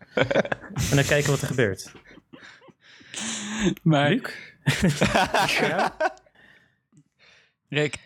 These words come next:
Speaker 2: zal ik voor je in een condoom schijten en dan door je brievenbus doen met een knoopje erin? Dan kan je zien dat het heel erg, eh, uitzet als het gaat gisten.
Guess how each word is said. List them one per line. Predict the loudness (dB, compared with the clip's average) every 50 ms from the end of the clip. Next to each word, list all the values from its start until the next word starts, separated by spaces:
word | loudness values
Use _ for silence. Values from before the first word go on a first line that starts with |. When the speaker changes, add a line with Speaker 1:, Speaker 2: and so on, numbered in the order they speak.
| _ _ 0
Speaker 2:
zal | 0 2 2
ik | 2 0
voor | 0 0 2
je | 2 0
in | -2 -2 -4
een | -4 -4
condoom | -2 -2 0 2 2 2 0
schijten | 0 0 0 0 0 0 -2 -2
en | -4 -4
dan | -2 -2
door | -2 -2
je | -2
brievenbus | -2 -2 -4 -2 -2 -2 -2 0
doen | 0 0 0
met | 0 0 2
een | 2 2
knoopje | 2 2 2 2 2
erin? | 2 2 2 2 2
Dan | 2 2
kan | 2 0
je | 0
zien | 0 0 0 0
dat | 0 0 0
het | 0 0
heel | 0 2 2
erg, | 0 0 -2 -4 -6 -4
eh, | -2 0 2 2 2 2 2 0 0 0 0 0 0 0
uitzet | 0 0 0 0 0 0 0 0 -2 -4 -6 -6
als | -6 -4
het | -2 -2
gaat | -2 0
gisten. | 2 0 0 0 -4 -8